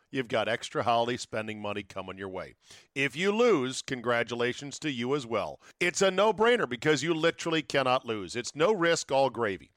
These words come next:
Doesn't matter whether you're an experienced player or a first-time customer, MyBookie welcomes all to come play, so quit waiting around and sign up today.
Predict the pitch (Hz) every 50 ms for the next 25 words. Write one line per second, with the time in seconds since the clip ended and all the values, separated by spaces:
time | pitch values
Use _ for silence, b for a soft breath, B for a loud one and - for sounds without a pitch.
0 | b b b b b - 135 139 139 147 147 147 151 156 151 156 147 151 151 151
1 | 147 139 - - - 160 160 156 151 147 - - - 156 156 160 156 147 127 -
2 | - 151 139 - - 151 151 147 139 - 160 156 143 - - 160 160 165 - B
3 | B B B B 123 135 156 165 139 127 151 151 - 160 165 143 143 135 - -
4 | 127 120 104 127 131 139 147 151 151 - - 143 139 127 113 - - 160 165 180
5 | 170 - - 135 120 - - - 165 175 196 - _ - 147 135 127 120 117 113
6 | 113 113 127 143 156 170 180 170 - b b b b b b - 147 147 139 -
7 | - - 131 117 113 110 110 104 - _ - 131 117 107 110 104 90 73 58 -